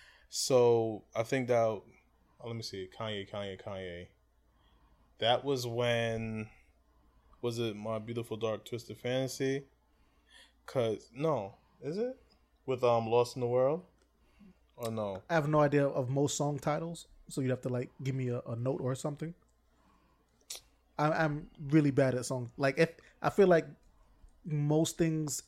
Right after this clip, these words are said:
Speaker 2: after two thousand, if, if you told me the song title, I, I wouldn't, I, wou-, I, I, I couldn't, uh, couldn't
Speaker 1: Damn.
Speaker 2: tell you what the song is.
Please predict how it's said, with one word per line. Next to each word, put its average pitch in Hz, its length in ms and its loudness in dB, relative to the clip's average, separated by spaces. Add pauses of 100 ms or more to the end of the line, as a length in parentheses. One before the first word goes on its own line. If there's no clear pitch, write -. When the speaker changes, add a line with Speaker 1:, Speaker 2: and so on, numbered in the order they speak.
Speaker 2:
after 147 680 0 (1200)
two 175 180 4
thousand, 170 540 4 (580)
if, - 220 -8
if 135 140 -8
you 147 60 -2
told 151 180 4
me 139 60 0
the 135 60 0
song 135 240 -4
title, 123 260 -4
I, 123 240 -6
I - 20 -2
wouldn't, 127 440 -8
I, 131 40 -8
wou-, 123 160 -8
I, 120 280 -8
I, 120 40 -4 (180)
I 127 40 -8
couldn't, 113 260 -10
uh, 123 160 -10 (1120)
couldn't 135 180 -4
Speaker 1:
Damn. 113 80 -6
Speaker 2:
tell 131 100 0
you 120 80 0
what 120 100 -4
the 117 60 -8
song 120 260 -4
is. - 300 -10